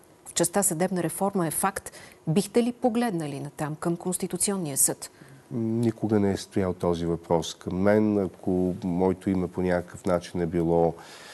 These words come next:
Speaker 2: а, обсъждано по медиите, то е без мое съгласие, без мое знание. Аз съм министър на правосъдието и ще остана такъв, докато имам подкрепа за, а,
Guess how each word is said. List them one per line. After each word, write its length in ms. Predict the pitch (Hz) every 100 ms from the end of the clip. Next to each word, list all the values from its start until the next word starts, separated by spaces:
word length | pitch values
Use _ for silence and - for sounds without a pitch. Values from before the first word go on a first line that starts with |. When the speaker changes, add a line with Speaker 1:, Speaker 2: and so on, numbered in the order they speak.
| - - - -
Speaker 2:
а, 60 | 87
обсъждано 680 | 82 - - 104 98 95 90
по 160 | -
медиите, 540 | 90 101 104 104 - 98
то 340 | - 98 95
е 60 | 92
без 340 | 98 90 -
мое 240 | 90 85 80
съгласие, 600 | 85 87 87 87 - 87
без 320 | 82 80 -
мое 280 | 80 78 76
знание. 520 | - 80 73 67 62 -
Аз 200 | 95 -
съм 140 | 92
министър 420 | 85 87 85 87
на 140 | 82 76
правосъдието 840 | - 76 78 - 101 107 101 104
и 40 |
ще 200 | 95 -
остана 420 | 87 - 95 90
такъв, 340 | 80 - - 87
докато 460 | 90 90 - 92
имам 200 | 92 90
подкрепа 580 | 85 - - 95 90 82
за, 280 | 76 82 80 - - - - -
а, 140 | 90